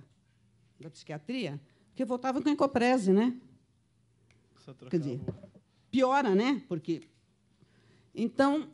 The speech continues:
Speaker 1: é, eu respeito alguns terapeutas behavioristas, hum?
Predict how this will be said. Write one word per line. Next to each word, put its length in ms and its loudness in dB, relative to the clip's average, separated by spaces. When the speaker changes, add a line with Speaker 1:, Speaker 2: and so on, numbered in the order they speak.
Speaker 1:
é, 840 2
eu 120 6
respeito 840 2
alguns 840 2
terapeutas 680 2
behavioristas, 1000 -2
hum? 220 -4